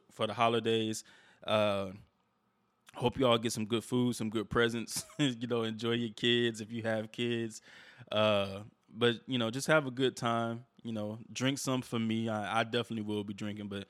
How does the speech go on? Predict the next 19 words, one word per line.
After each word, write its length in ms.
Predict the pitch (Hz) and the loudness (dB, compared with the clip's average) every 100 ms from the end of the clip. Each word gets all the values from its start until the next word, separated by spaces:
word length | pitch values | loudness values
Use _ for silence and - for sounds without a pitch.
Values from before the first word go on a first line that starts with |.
| - | -16
you 120 | - 190 | -4 0
know, 180 | 127 135 | 0 -4
drink 200 | 139 196 | -2 0
a 40 | 170 | 4
little 160 | 143 | 4
bit 140 | 131 120 | 4 0
for 140 | - | -2
me, 180 | 104 107 - - - - - | -6 -6 -10 -20 -20 -6 6
uh, 260 | 127 117 | 8 8
still. 400 | 110 - 117 107 127 | 4 0 2 2 -2
<laughs> 60 | - - - - - 254 - _ - 269 220 165 | -2 -2 -4 -8 -4 -2 -4 _ -16 -14 -14 -14
But, 320 | 123 135 135 | 0 6 6
uh, 240 | 117 131 123 | 6 2 2
nah, 380 | 131 127 117 95 - | 2 2 2 -2 -8
happy 300 | 127 151 165 | 4 6 6
holidays 580 | 147 143 135 131 127 127 | 4 6 4 4 2 2
to 100 | - | -2
you 240 | 120 117 120 | -4 0 2
all. 400 | 120 123 120 | 4 2 0